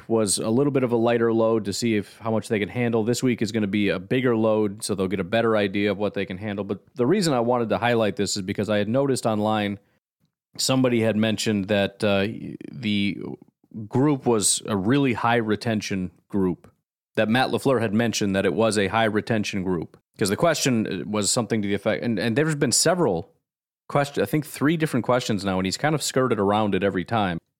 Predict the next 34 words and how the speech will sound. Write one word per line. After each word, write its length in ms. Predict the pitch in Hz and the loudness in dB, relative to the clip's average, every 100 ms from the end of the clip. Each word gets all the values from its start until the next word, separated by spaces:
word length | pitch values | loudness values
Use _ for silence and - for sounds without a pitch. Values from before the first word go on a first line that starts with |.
| - | -2
And 100 | 143 | 2
this 120 | 160 | 2
time 180 | 180 147 | 2 2
he's 100 | 123 | 2
just 160 | 120 127 | 2 2
asked 300 | 120 - - | 2 -2 -2
more 220 | 131 120 | 0 2
directly 600 | 101 120 135 - 90 87 - _ - | 2 2 0 0 0 0 -6 _ -4
about 260 | 117 113 | 0 2
their, 120 | 117 107 | 2 2
and 140 | 117 | 2
if 100 | 113 | 2
I 80 | 143 | 0
could 140 | 135 | 0
show 200 | - 160 | 0 2
you 160 | 180 147 | 2 0
the 80 | 107 | 0
picture 340 | 135 - 120 | -2 0 0
of 60 | 107 | 2
Matt 200 | 117 98 | 2 2
LaFleur's 380 | 107 120 107 | 0 0 0
face 280 | - 107 110 | 2 0 2
right 140 | 135 131 | 0 2
now, 100 | 131 | 0
you 160 | 117 | 2
would 120 | 113 | 2
know 180 | 113 107 | 2 2
automatically 560 | 101 110 107 110 104 104 | 2 2 2 2 2 0
without 240 | 95 107 | 0 0
even 160 | 101 95 | 0 0
hearing 280 | 143 139 110 | 0 0 0
his 160 | 92 | 0
answer 380 | 98 92 - 98 | 0 0 -2 -2
that 180 | 92 | 0